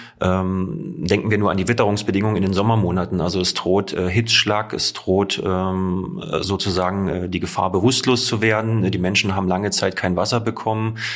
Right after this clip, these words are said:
Teilweise sind diese Transporter auch sehr luftdicht abgeschlossen. Äh, wir haben Feststellungen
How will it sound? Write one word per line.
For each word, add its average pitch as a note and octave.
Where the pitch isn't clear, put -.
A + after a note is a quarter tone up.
Teilweise F#2+
sind G2
diese F#2+
Transporter G#2
auch F#2
sehr F2+
luftdicht -
abgeschlossen. A2+
Äh, F2
wir F#2
haben G2+
Feststellungen A2+